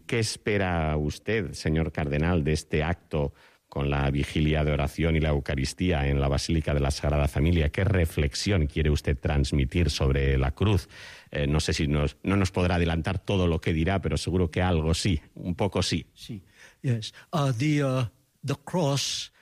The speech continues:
Speaker 2: is both a symbol of, uh, faith in Jesus Christ, but also the sufferings of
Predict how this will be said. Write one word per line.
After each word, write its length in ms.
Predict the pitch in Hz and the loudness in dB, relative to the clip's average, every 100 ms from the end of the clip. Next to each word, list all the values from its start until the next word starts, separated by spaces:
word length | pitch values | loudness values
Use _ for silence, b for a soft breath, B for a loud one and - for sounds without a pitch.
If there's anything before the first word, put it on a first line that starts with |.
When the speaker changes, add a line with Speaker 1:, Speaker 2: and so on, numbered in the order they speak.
| b b _ _ _ _ _ _ _ | b b _ _ _ _ _ _ _
Speaker 2:
is 200 | 170 - | -2 -2
both 360 | 131 143 165 - | 0 0 0 -2
a 60 | 151 | -4
symbol 720 | - 175 156 127 113 110 107 B B _ | -2 0 0 2 0 -2 -4 B B _
of, 380 | 151 131 120 90 | 0 0 0 0
uh, 320 | 117 113 104 87 b _ _ _ _ | 2 2 0 -2 b _ _ _ _
faith 480 | - - 175 180 - | -10 -4 -2 0 0
in 100 | 135 | -2
Jesus 440 | 92 160 - 165 | 0 0 -2 -6
Christ, 520 | - 139 175 233 - - b b b b b _ | -4 -2 -2 -4 -10 -12 b b b b b _
but 180 | 139 131 | -4 0
also 580 | 147 185 - 170 160 160 | 0 0 0 0 0 -2
the 100 | 123 | -4
sufferings 920 | 147 - 190 - 156 151 156 - - - | -4 -2 -4 -2 0 2 0 -2 -6 -4
of 340 | 151 131 117 | 0 0 -2